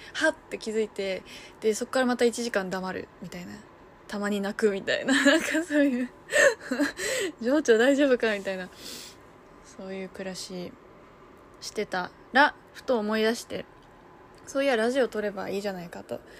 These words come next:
なりまして、今撮ってるんですけどね。あの、エアコンがすごい勢いで部屋を温めてるから、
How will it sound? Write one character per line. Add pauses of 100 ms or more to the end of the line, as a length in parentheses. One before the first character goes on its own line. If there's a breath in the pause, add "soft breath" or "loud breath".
(200 loud breath)
な
り
ま
し
て、 (300)
今
撮
っ
て
る
ん
で
す
け
ど
ね。 (840 loud breath)
あ
の、
エ
ア
コ
ン
が
す
ご
い
勢
い
で
部
屋
を
温
め
て
る
か
ら、